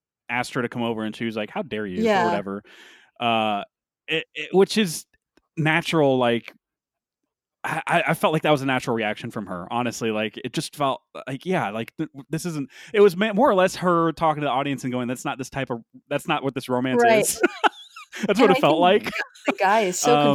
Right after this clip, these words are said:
Speaker 1: Um,
Speaker 2: conflicted because he's attracted to her,
Speaker 1: Yeah.
Speaker 2: but they're connecting on a level, I don't wanna say deeper than a relationship, but, like, they're connecting on an, on different
Speaker 1: Yeah.
Speaker 2: levels. And I think he's afraid
Speaker 1: Yeah, they
Speaker 2: that's
Speaker 1: wanna
Speaker 2: what,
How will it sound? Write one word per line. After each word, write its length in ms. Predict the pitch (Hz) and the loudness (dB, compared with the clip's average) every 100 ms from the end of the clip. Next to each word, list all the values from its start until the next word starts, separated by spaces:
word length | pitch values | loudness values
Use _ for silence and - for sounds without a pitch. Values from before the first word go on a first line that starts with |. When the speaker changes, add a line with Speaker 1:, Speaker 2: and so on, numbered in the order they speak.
| 139 | 2
Speaker 1:
Um, 140 | 208 | -4
Speaker 2:
conflicted 240 | 208 185 180 | -4 -6 -4
because 440 | 175 208 175 170 | -6 -4 -4 -6
he's 440 | - 208 196 180 - | -8 -6 -4 -4 -8
attracted 520 | - 240 247 - - | -8 -4 -4 -6 -10
to 100 | 233 | -6
her, 400 | 226 214 202 202 - - | -2 0 0 -2 -6 -4
Speaker 1:
Yeah. 220 | 127 110 | -2 0
Speaker 2:
but 440 | 165 180 175 - - - | 0 0 -2 -4 -16 -6
they're 220 | 202 202 | -2 -2
connecting 580 | 196 226 233 240 247 226 | -2 -2 -2 -2 -2 -2
on 120 | 190 | -2
a 80 | 180 | 0
level, 460 | 190 185 185 170 - _ _ _ _ _ - | 0 0 -4 -6 -14 _ _ _ _ _ -4
I 80 | 226 | 0
don't 80 | 220 | 0
wanna 140 | 190 | 0
say 280 | 180 175 170 _ | -2 -6 -8 _
deeper 420 | 185 196 185 170 | -8 -6 -2 -2
than 140 | 165 165 | -2 -6
a 60 | |
relationship, 540 | 165 160 160 165 170 - | -6 -4 -6 -8 -10 -8
but, 120 | 170 | -4
like, 180 | 175 170 | -4 -4
they're 120 | 180 | -6
connecting 720 | 175 214 196 196 196 202 185 170 175 | -4 -4 -2 -2 -2 -4 -4 -6 -8
on 100 | 170 | -10
an, 60 | 160 - | -10 -6
on 200 | 175 170 | -4 -2
different 300 | 190 170 165 | -4 -4 -4
Speaker 1:
Yeah. 260 | 180 165 | -4 -4
Speaker 2:
levels. 140 | 143 - - - - | -8 -10 -14 -20 -6
And 120 | 190 | -2
I 60 | 185 | 0
think 160 | 233 | -2
he's 120 | 220 208 | -2 -4
afraid 800 | _ _ - 233 - 359 175 180 - | _ _ -10 -6 -4 -6 -8 -8 -2
Speaker 1:
Yeah, 240 | 220 131 | 0 2
they 120 | 127 | 0
Speaker 2:
that's 0 | |
Speaker 1:
wanna 320 | 147 214 | 2 2
Speaker 2:
what, 40 | 202 | 2